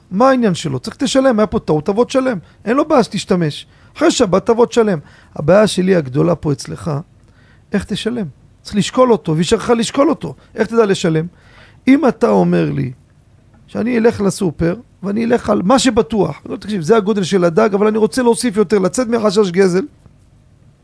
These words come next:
אין סברה שבעל הסופר יקפיד. אבל אם אתה תגיד, "תראה, אני לא יודע", ואנחנו מדברים לפני הבישולים, אני לא יודע אם אפשר לש-, לבשל אותו. למה?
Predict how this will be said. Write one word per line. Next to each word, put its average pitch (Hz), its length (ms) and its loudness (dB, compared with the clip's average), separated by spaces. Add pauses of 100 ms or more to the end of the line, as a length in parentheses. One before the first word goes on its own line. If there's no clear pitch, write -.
(440)
אין 214 140 2
סברה 185 380 0
שבעל 160 420 -4
הסופר 160 380 -6
יקפיד. - 380 -10 (520)
אבל 254 220 4
אם 247 100 4
אתה 240 120 2
תגיד, 226 280 -4
"תראה, 233 280 2
אני 220 120 0
לא 240 80 2
יודע", 185 420 4 (200)
ואנחנו 185 160 -2
מדברים 214 300 0
לפני 247 400 2 (100)
הבישולים, 202 580 0 (840)
אני 151 80 0
לא 170 60 4
יודע 196 140 4
אם 214 60 0
אפשר 208 220 -2
לש-, 190 220 -4 (360)
לבשל 180 360 -2
אותו. - 220 -10 (460)
למה? 165 340 2